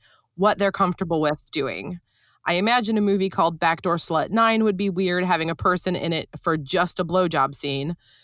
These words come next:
but for the titles that don't give away their plot, how much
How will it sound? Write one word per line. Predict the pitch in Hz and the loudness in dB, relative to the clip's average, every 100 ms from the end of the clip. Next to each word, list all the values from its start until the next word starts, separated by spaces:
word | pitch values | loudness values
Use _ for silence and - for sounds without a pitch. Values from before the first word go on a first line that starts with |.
| - _ | -20 _
but | 180 156 | 0 2
for | - | 0
the | 170 | -2
titles | - 220 214 202 190 | 4 4 6 4 2
that | 185 143 | 0 0
don't | 202 208 196 | 0 2 2
give | 190 | 0
away | 180 175 165 | 0 -2 -2
their | 156 | -2
plot, | 151 - 247 208 - | -2 2 4 4 2
how | - 202 202 | -2 0 2
much | 196 - | 2 -2